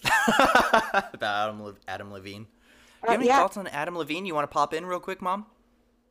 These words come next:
Speaker 2: Do you remember I had that poster of him naked in my room?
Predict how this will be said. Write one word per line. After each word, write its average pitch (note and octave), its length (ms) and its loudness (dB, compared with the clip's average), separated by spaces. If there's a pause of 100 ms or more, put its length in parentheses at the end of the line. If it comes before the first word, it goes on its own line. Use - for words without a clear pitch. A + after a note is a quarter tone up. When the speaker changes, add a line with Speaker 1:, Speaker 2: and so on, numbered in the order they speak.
(120)
Speaker 2:
Do - 80 -6
you A3+ 40 2
remember B3 180 4
I E4+ 140 6
had D4+ 200 2
that C4 220 4 (240)
poster G#3+ 320 0
of A#3+ 80 0
him C4+ 320 0 (500)
naked G#3 340 -2
in A#3 140 -2
my G3 140 0
room? G3 420 0